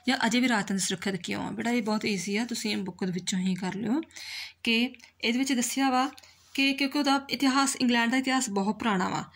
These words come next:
ਕਿ ਜੋ ਸਤਾਰ-, ਸਤਾਰਾਂ ਸ-, ਇਹ ਸੋਲਾਂ ਸੌ ਸਦੀ ਤੋਂ ਲੈ ਕੇ ਹੁਣ ਤੱਕ ਜਿਹੜੇ ਹੈਗੇ ਆ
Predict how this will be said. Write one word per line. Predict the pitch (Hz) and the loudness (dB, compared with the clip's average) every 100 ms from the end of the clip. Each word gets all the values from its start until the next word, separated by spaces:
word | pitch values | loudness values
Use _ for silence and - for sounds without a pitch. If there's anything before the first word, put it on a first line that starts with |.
| - - - | -18 -18 -2
ਕਿ | 269 | 0
ਜੋ | 214 233 262 277 | 4 4 6 4
ਸਤਾਰ-, | 269 254 247 | 4 4 4
ਸਤਾਰਾਂ | 262 - 233 240 | 2 4 4 4
ਸ-, | 240 - - - | 2 -2 -4 0
ਇਹ | 233 | 2
ਸੋਲਾਂ | 214 - 240 247 | 2 2 2 4
ਸੌ | 247 262 | 2 0
ਸਦੀ | 240 220 | 2 2
ਤੋਂ | 226 | 2
ਲੈ | 214 | 0
ਕੇ | 196 240 | 0 0
ਹੁਣ | 214 202 | 0 0
ਤੱਕ | 185 208 | -2 -2
ਜਿਹੜੇ | 214 196 | 0 0
ਹੈਗੇ | 208 196 | 0 0
ਆ | 196 | 0